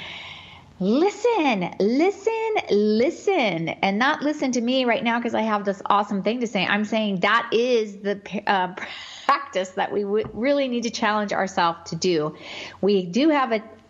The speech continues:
a tendency to, um, panic or go into a different mode instead of truly listening to understand. So have a frank and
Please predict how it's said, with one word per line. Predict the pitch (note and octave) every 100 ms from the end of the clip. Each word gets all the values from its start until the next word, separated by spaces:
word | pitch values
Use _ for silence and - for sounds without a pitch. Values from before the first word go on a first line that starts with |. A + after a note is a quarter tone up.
| - -
a | G3 - - - - -
tendency | A3+ A3+ A3+ A3+ A#3+ A3+ A3 A3 - - - -
to, | - A#3 G#3+ F#3+ F3+ F3 E3+ -
um, | F3 D#3+ D3+ D3+ - - - - -
panic | - B3+ B3+ B3+ B3 - - - _ - -
or | F3+
go | E3+ F#3 F#3
into | F3+ -
a | F3+
different | F3+ F3+ E3+ -
mode | F#3+ G#3 G#3+ G#3 G#3 - -
instead | F3+ F3+ F#3 -
of | F3 D#3+ E3 - -
truly | - - - A3+ A3 G#3
listening | E3+ F3+ F#3+ G#3+ F#3+ F3+
to | -
understand. | E3 D#3+ E3 - C3 B2+ A#2+ C3+ - - - - - - - -
So | -
have | E3+ G#3 G3+ -
a |
frank | F#3 - G#3 B3 A#3 - B3+ C4
and | F#3+